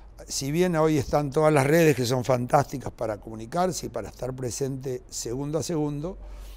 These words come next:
y estar bien informado, pero esa opción grande que le da hoy a la gente, fútbol, básquet, tenis, automovilismo,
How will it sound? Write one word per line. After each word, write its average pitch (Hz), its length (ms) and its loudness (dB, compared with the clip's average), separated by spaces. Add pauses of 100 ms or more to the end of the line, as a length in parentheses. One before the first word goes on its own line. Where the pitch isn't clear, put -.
(120)
y 117 120 -2
estar 143 280 4
bien 147 160 4
informado, 165 640 2 (540)
pero 175 360 6
esa 202 340 8
opción 180 500 4
grande 170 540 2
que 135 120 -10
le 139 140 -2
da 160 140 4
hoy 165 120 4
a 160 60 4
la 165 100 4
gente, 139 440 0
fútbol, 135 500 -2
básquet, 143 520 0
tenis, 156 360 -2
automovilismo, 143 880 -2